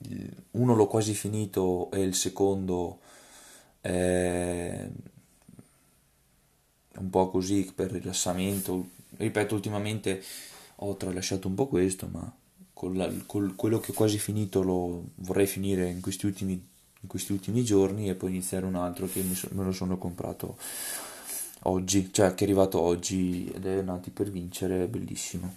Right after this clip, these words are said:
Spero che sia bellissimo perché me l'ha consigliato un, un mental coach che reputo una persona molto, molto, molto brava nel suo lavoro, in quello che voglio,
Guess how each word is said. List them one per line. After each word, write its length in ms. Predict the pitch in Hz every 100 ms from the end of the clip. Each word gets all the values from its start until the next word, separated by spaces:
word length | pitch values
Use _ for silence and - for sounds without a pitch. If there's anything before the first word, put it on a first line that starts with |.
| - - - -
Spero 260 | - 98
che 120 | 98 95
sia 160 | 90
bellissimo 640 | 95 95 92 92 - 95 90
perché 300 | 87 87 87
me 120 | 87
l'ha 120 | 87
consigliato 680 | - 92 90 85 87 - 90
un, 100 | 87
un 80 | 85 - - - - - -
mental 400 | 92 92 98 98
coach 440 | 87 87 - -
che 320 | - - - - _ _ _ _ - - _ _ _ _ _ _ _ _ _
reputo 440 | - 95 95 95 95
una 140 | 92
persona 400 | 90 90 - 90
molto, 640 | 90 90 92 90 87 85 87
molto, 720 | 87 90 - 92 95 - - _ _ _ _
molto 320 | 95 95 95
brava 320 | 92 92 92
nel 120 | 92
suo 180 | 92 -
lavoro, 440 | 87 90 87 104 101 _ _ _ -
in 160 | 92
quello 220 | 92 95
che 80 | 92
voglio, 500 | 90 90 92 90 90